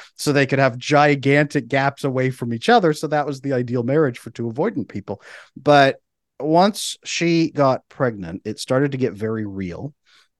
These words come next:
and they both started freaking out. And he started having an emotional affair with a female colleague that he was going on trips with. Not a physical affair, but an emotional affair. And he was finding in her an emotional connection he had never felt with anybody,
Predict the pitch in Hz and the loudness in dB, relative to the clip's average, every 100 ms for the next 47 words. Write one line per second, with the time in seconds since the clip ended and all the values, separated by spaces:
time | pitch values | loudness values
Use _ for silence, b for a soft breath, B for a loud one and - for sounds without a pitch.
0 | - 110 107 107 104 117 117 139 139 - | -8 -6 -4 -4 -4 -2 2 2 0 0
1 | 127 120 - 120 95 107 196 147 113 - | 0 0 -4 -6 -4 0 2 4 2 -2
2 | _ _ _ _ - 127 123 117 117 117 | _ _ _ _ -10 -4 -2 -2 -2 -4
3 | 113 - - 156 151 147 143 143 - _ | -6 -14 -8 -2 0 2 2 0 -6 _
4 | _ _ _ - - 139 127 131 127 127 | _ _ _ -18 -6 -2 0 2 0 0
5 | 120 113 113 110 - 110 101 101 - 101 | -2 -2 -2 -4 -8 -10 -10 -12 -12 -12
6 | 85 78 - 104 92 92 - 98 92 - | -12 -16 -14 -12 -10 -12 -12 -12 -12 -10
7 | 113 113 107 98 - 92 90 87 92 - | -6 -4 -6 -8 -12 -12 -12 -16 -18 -16
8 | 87 - 92 90 92 - - 101 95 104 | -16 -14 -12 -12 -14 -18 -16 -12 -6 -4
9 | 135 277 277 - 73 - _ b b b | -2 -2 -4 -14 -14 -16 _ b b b
10 | - 107 143 - 175 165 160 139 - 123 | -4 0 0 2 0 2 2 0 0 0
11 | 113 160 - 139 127 127 139 143 135 - | 2 0 -2 -2 -2 0 2 2 2 -2
12 | 123 110 - 107 113 120 123 117 - 143 | -8 -8 -4 -4 -4 -4 -4 -4 -2 2
13 | 151 151 143 135 113 120 117 113 110 113 | 4 4 4 2 -2 -4 -2 -2 -4 -2
14 | 120 123 - 127 - 113 107 117 107 113 | -2 -2 -6 -8 -6 -6 -6 -10 -8 -8
15 | 104 95 120 107 107 165 254 339 302 285 | -8 -8 -6 -4 -2 2 2 4 6 6
16 | 170 | 4